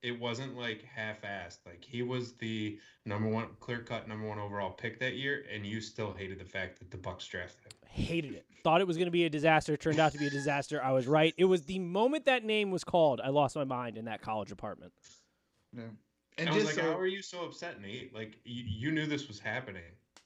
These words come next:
Speaker 2: Yeah, I knew his, the,
Speaker 3: Everyone.
Speaker 2: the career
Speaker 3: Just
Speaker 2: he was
Speaker 3: so,
Speaker 2: gonna
Speaker 3: just
Speaker 2: have,
Speaker 3: so
Speaker 2: I
Speaker 3: we're
Speaker 2: knew.
Speaker 3: just so we're clear, Nate, you're from Tampa, right?
Speaker 2: No, no, no, no.
Speaker 3: No,
Speaker 2: <laughs>
Speaker 3: absolutely not.
Speaker 2: I guess
Speaker 3: <laughs>
Speaker 2: that's the other thing I should say. For those that you do not know the story, as I said on my social feeds,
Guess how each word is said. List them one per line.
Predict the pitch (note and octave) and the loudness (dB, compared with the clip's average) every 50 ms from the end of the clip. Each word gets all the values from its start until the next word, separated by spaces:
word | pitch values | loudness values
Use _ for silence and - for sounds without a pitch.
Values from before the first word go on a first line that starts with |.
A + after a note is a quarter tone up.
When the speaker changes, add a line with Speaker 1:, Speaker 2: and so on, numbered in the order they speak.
| _ - _ - | _ -20 _ 0
Speaker 2:
Yeah, | D3+ G3 - - - _ | 2 2 2 2 -2 _
I | - C3 D3+ | -4 -2 -2
knew | D3+ E3+ G3+ F#3+ | 0 0 2 2
his, | E3+ F3 - | 2 2 0
the, | - | 0
Speaker 3:
Everyone. | - E3+ G3 - - | 0 0 0 0 -2
Speaker 2:
the | E3+ | -8
career | - - - A3 B3+ | -6 -2 0 0 2
Speaker 3:
Just | G#3 A3 | 2 4
Speaker 2:
he | A#3+ | 2
was | G#3 | 2
Speaker 3:
so, | F#3 | 2
Speaker 2:
gonna | A#3 G3+ | 2 2
Speaker 3:
just | F3+ G#3+ | 4 4
Speaker 2:
have, | G#3 D#3 | 4 4
Speaker 3:
so | F3+ | 4
Speaker 2:
I | F3 | 2
Speaker 3:
we're | F3 | 2
Speaker 2:
knew. | D3+ F#2+ - - - - _ _ _ _ _ _ _ _ _ _ _ _ _ _ _ _ _ _ _ B2+ | 0 -2 -4 -8 -12 -14 _ _ _ _ _ _ _ _ _ _ _ _ _ _ _ _ _ _ _ -14
Speaker 3:
just | B2 D#3 - | -10 -4 -2
so | G3+ | 0
we're | E3+ D3+ C#3 | 0 0 0
clear, | - - F3 D3+ C#3 | -2 -2 -2 -2 -2
Nate, | B2+ B2+ B2 A#2 A#2+ | -2 -4 -6 -8 -6
you're | B2 C#3 D3+ D3 | -4 -4 -4 -4
from | - - - C#3 C3+ C3+ B2+ B2 A#2+ - - | -4 -6 -8 -6 -6 -4 -4 -6 -8 -10 -10
Tampa, | - C3+ A#2+ A2+ A2+ A2+ - G2 | -10 -8 -8 -8 -8 -10 -12 -12
right? | - G#2 A2 A2+ A#2+ - - - | -10 -8 -8 -8 -8 -8 -10 -10
Speaker 2:
No, | B2+ C#3 D#3 D3+ B2+ G#2 - | -4 0 2 2 2 0 -2
no, | G#2 A#2 B2+ | -4 -4 -2
no, | C3+ C3 C3 C3 A#2+ A2 F#2+ - | 0 0 0 0 0 -2 -2 -4
no. | C3 C3 B2 - - F#3 - - | -4 -6 -4 -2 -2 -2 8 10
Speaker 3:
No, | - - | 10 10
Speaker 2:
<laughs> | - | 12
Speaker 3:
absolutely | B2+ C4 - - - F3+ D3+ B2 A#2+ | 12 10 10 10 10 6 6 6 8
not. | A#2+ - - - - - - - - - | 6 6 6 4 0 -14 -16 -20 -14 -2
Speaker 2:
I | - - F#3 | 2 4 6
guess | G#3 - G#3+ - - | 6 6 4 2 -2
Speaker 3:
<laughs> | - G3+ G3+ - G3+ | -2 -4 -2 2 6
Speaker 2:
that's | - C4 F#3+ - | 8 8 8 8
the | - - - - | 4 6 8 10
other | C4+ C4 G#3+ - A#3+ A#3 | 10 10 10 8 6 4
thing | E3+ D3+ - G#3 A3+ | 4 4 6 6 6
I | F#3+ - | 6 4
should | - - - G#3+ E3+ - | 2 -4 -6 -6 -6 -4
say. | - - F3 D#3+ C#3 - _ - - - D#3+ | -2 0 2 2 0 -2 _ -12 -20 -10 -4
For | - F#3 | 2 8
those | G#3 A#3+ C#4+ C#4 B3+ | 10 10 10 8 8
that | A#3 B3 A3 F3+ | 6 6 6 6
you | F3+ F3 | 4 -4
do | D#3 D#3 E3+ | -2 0 2
not | E3+ D#3+ E3 E3+ E3+ E3+ | 4 6 8 6 6 6
know | D#3+ C#3+ | 6 4
the | C3+ B2 | 4 4
story, | - - - C3 B2 A#2+ B2 | 2 2 2 2 4 4 4
as | A2 A2+ A#2 G#2+ A#2+ A2 | 2 2 0 -2 -4 -4
I | - B2 A#2+ | -2 -2 -2
said | - - D3+ C3+ C3 | 0 0 2 2 2
on | B2+ A#2+ A#2 A#2 F#2 A#2+ | 2 0 0 -2 -4 -4
my | A#2+ A#2 | -4 -4
social | - - C3 B2+ - - A2+ | -2 0 0 0 0 -2 -8
feeds, | - - - G#2+ G#2 G2 - | -10 -8 -6 -6 -6 -6 -10